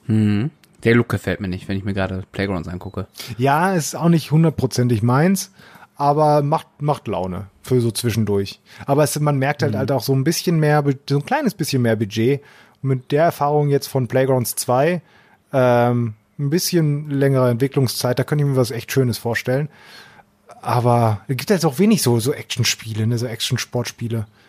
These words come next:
Speaker 2: Es kommt ja noch
Speaker 1: Nee,
Speaker 2: dieses,
Speaker 1: das sind, äh, die,
Speaker 2: dieses
Speaker 1: so, dieses Arcadige haben die ganz viele nicht mehr, ne?
Speaker 2: Ja, das finde ich schade. Gab früher mal so viele gute und, ähm, das verstehe ich halt auch gar nicht so wirklich.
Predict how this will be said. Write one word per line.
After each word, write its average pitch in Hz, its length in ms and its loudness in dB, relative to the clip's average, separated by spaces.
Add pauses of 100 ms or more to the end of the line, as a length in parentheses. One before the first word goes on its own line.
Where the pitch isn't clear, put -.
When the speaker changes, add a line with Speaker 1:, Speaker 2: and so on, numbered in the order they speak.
(120)
Speaker 2:
Es - 100 -12
kommt 139 120 0
ja 151 60 2
noch 143 200 4
Speaker 1:
Nee, - 80 2
Speaker 2:
dieses, 127 140 2
Speaker 1:
das 117 80 2
sind, 131 160 2
äh, 139 160 -8
die, 127 140 -8
Speaker 2:
dieses 127 280 -4
Speaker 1:
so, 147 120 0
dieses 127 240 -8
Arcadige 131 520 2
haben 113 120 -2
die 113 60 -2
ganz 113 180 -2
viele 117 200 -4
nicht 113 180 -4
mehr, 110 140 -2
ne? 117 140 -2 (240)
Speaker 2:
Ja, 151 220 2
das 156 100 -4
finde 180 120 2
ich - 100 0
schade. 131 440 2
Gab 135 160 0
früher 185 260 2
mal 170 140 4
so 147 80 -4
viele 147 580 0
gute 143 480 0 (520)
und, 131 500 -2 (100)
ähm, 127 520 2 (680)
das - 140 -2
verstehe 196 300 0
ich 143 100 -2
halt 127 160 -2
auch 117 140 -6
gar 113 160 -2
nicht 117 160 -2
so 110 160 -8
wirklich. 120 420 -6